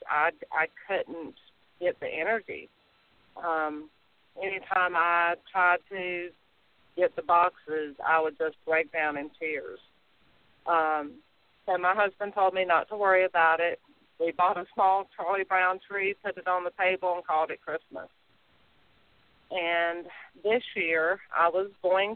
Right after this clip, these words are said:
to attempt to put up a tree, um, and actually found, um, a much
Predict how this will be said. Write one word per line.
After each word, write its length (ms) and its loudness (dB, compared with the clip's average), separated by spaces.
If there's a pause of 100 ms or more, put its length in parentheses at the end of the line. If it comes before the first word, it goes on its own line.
to 120 0
attempt 380 -4
to 60 -16
put 200 -4
up 200 -6
a 40 -10
tree, 500 -6 (720)
um, 520 0 (920)
and 160 0
actually 540 2
found, 500 2 (360)
um, 420 -2 (880)
a 40 -4
much 200 2